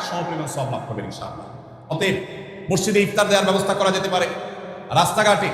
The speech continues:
বিশেষ করে পাবলিক পরিবহনে, এমনকি প্রাইভেট গাড়িতেও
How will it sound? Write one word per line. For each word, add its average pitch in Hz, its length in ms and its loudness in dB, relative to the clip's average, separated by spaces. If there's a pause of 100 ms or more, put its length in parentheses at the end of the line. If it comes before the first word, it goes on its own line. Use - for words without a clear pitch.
(340)
বিশেষ 170 260 0
করে 220 360 4 (540)
পাবলিক 190 320 4
পরিবহনে, 214 480 2 (720)
এমনকি 220 300 0
প্রাইভেট 208 420 2
গাড়িতেও 185 340 2